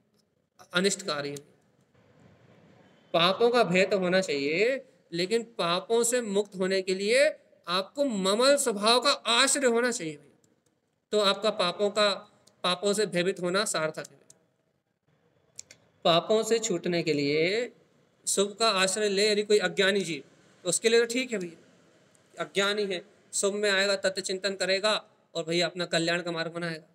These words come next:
लेकिन पापों से छूटने के लिए यदि कोई आत्मार्थी जीव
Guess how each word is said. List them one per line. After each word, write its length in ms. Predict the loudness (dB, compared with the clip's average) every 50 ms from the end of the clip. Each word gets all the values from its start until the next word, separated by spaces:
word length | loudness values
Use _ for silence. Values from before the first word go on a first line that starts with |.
| _ _ _ _ _ _ _ _ _ _ _ -6
लेकिन 640 | -2 0 0 0 0 2 0 0 0 -2 -6 -12 -18 _ _ _ _ _ _ -10
पापों 500 | -10 -6 -4 -2 -2 0 0 0 0 0
से 120 | 0 0 -2
छूटने 440 | -2 -2 -2 -2 -2 -2 -4 -2
के 120 | -2 -4 -4
लिए 560 | -4 -4 -2 -2 0 0 0 0 -2 -4 -8 -16 _ _ -6
यदि 180 | -6 -4 -4 -4
कोई 560 | -2 0 2 2 2 0 -4 -8 -12 -14 -6 -2
आत्मार्थी 640 | 0 0 0 0 0 0 0 0 0 0 -2 -4 -4
जीव 260 | -2 0 0 0 -2